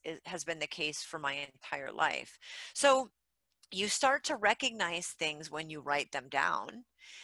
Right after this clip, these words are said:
And when things come up, you're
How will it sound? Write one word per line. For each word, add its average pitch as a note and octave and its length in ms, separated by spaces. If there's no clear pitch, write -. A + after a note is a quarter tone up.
And F3+ 520
when F#3 280
things G#3 300
come F3+ 200
up, A3+ 200
you're F3 300